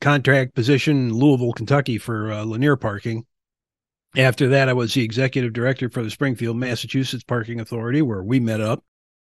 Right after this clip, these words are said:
and took over the on-street operations from the city. After five years of working there, I went to the Albany, New York Parking Authority, where again, took over the on-street operations from the city. It, it gets to be a broken record sometimes.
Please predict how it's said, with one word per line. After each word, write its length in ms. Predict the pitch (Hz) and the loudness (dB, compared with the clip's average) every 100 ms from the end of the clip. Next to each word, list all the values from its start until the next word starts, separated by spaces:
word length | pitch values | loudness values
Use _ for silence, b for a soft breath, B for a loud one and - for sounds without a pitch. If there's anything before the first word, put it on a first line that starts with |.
| _ - | _ -6
and 320 | 113 113 104 | -4 -4 0
took 160 | 139 | 0
over 240 | 135 120 120 | 0 0 0
the 140 | 113 | 2
on-street 440 | 120 120 - 147 123 | 2 0 0 2 4
operations 640 | 120 107 120 123 - 120 | 2 0 0 0 0 -4
from 180 | - 123 | -4 -4
the 80 | 107 | 0
city. 440 | 135 120 139 151 _ _ _ _ _ - | 0 0 0 -4 _ _ _ _ _ -4
After 300 | 127 117 127 | -2 -2 0
five 320 | 147 139 135 | 4 4 4
years 300 | 131 131 120 | 0 -2 -2
of 80 | 120 | -2
working 340 | 123 127 127 | -2 -2 -2
there, 300 | 120 135 135 | -2 -2 -2
I 80 | 123 | -2
went 240 | 120 123 | -2 -4
to 100 | - | -4
the 120 | 113 110 | -4 -2
Albany, 360 | 127 120 120 | -4 -4 -4
New 120 | 117 | -2
York 280 | 113 135 151 | 0 0 0
Parking 380 | - 113 110 117 | 0 -2 -4 -8
Authority, 420 | 107 113 110 123 | -8 -8 -6 -6
where 200 | 127 101 | -6 -8
again, 440 | 101 127 143 139 151 _ _ _ _ - | -4 -2 0 -2 -6 _ _ _ _ -6
took 180 | 123 117 | -4 -2
over 240 | 117 127 | 0 0
the 140 | 127 127 | 2 0
on-street 480 | 131 120 - 143 | 0 0 2 4
operations 640 | 135 131 143 147 147 135 120 | 4 0 0 0 0 -4 -4
from 160 | 139 | -2
the 80 | 135 | -2
city. 500 | - 165 123 117 110 | 0 2 2 0 -4
It, 320 | 120 131 120 127 | -4 -6 -6 -10
it 120 | 117 | -6
gets 220 | 127 131 | -6 -4
to 60 | 120 | -4
be 120 | 120 | -4
a 60 | |
broken 340 | 110 127 135 123 | -4 -4 -2 -4
record 320 | 131 131 104 | -4 -4 -6
sometimes. 680 | - 101 95 101 92 92 | -6 -6 -6 -8 -10 -14